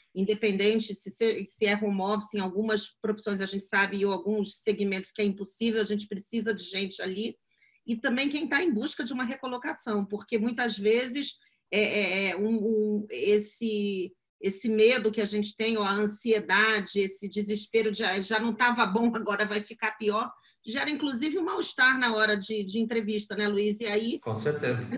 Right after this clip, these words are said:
Speaker 1: consegue passar, é, tudo que você é. E você falou uma coisa que eu adorei. Nessa hora, a gente vê os perfis ocultos, a gente de verdade fala sobre isso, e medos que a gente nem sabia que tinha,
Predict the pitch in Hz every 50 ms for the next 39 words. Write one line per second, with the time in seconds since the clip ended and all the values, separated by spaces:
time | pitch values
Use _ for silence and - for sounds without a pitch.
0 | - - _ - 233 - - 247 247 233 220 269 233 - 269 262 269 - - -
1 | 254 240 247 262 269 277 277 - - _ _ _ _ - 214 214 214 220 214 -
2 | - 370 403 415 427 415 - - 285 240 294 - - - 339 302 277 226 196 190
3 | 196 196 - _ _ _ _ - - 214 233 233 214 - - - 180 196 214 208
4 | 311 294 - 285 262 254 254 277 247 - 262 254 226 254 - 269 247 240 240 233
5 | - 247 208 196 190 190 190 190 196 208 214 - - 214 214 202 208 220 214 240
6 | 226 254 254 233 - 233 233 240 254 240 233 - - 254 247 - - 247 240 202
7 | 226 220 208 - - 226 240 - - - 349 240 214 208 196 220 226 226 - 202
8 | 202 214 220 208 202 202 202 202 - - 214 208 214 208 208 - 214 190 190 196
9 | 196 208 233 269 - - 208 208 208 - _ _ _ _ _ _ _ - 226 226
10 | - 254 254 269 294 - 285 233 214 214 - - 254 233 233 240 254 254 311 -
11 | - 277 254 240 226 - 190 208 214 240 269 - - 403 247 240 381 - - 427
12 | - - - 269 208 175 170 190